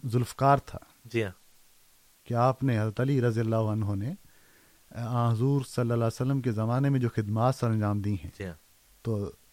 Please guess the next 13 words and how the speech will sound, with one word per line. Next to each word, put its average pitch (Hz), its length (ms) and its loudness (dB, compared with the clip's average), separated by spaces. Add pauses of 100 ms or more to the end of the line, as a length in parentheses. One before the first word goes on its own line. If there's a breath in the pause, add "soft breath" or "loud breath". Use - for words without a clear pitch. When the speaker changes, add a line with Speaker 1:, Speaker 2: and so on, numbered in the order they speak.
(140)
Speaker 1:
ذوالفقار 127 480 2
کا 131 100 -4
خطاب 104 400 -6
پایا 87 160 -8
ہے، - 240 -20 (240)
ایک 110 120 -6
تلوار 120 420 2
تھے 104 240 -8
آپ۔ - 220 -14 (440)
Speaker 2:
بالکل۔ 98 260 -16 (800 soft breath)
Speaker 1:
تو 131 220 -2
اسی 185 220 2
طرح 135 340 4